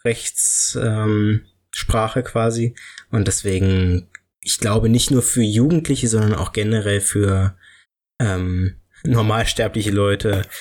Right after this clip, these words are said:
der Text sehr, ähm, ja, <laughs> schwer zu verstehen ist. Und,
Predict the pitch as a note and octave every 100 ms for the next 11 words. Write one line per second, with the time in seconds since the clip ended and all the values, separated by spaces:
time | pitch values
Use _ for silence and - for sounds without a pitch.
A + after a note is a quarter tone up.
0 | - - G2+ G2+ - - - G#2+ G#2+ B2
1 | A#2+ A2+ A2+ A2 G#2+ G#2 - B2 G2+ G2
2 | G2 F#2 F#2 F2+ _ _ G2+ F#2+ F2+ F2+
3 | - B2 - _ - - - C#3 C3 C3
4 | A#2 - A#2+ G#2+ G2+ F#2 F#2+ - - -
5 | F#2+ F#2+ F#2 - -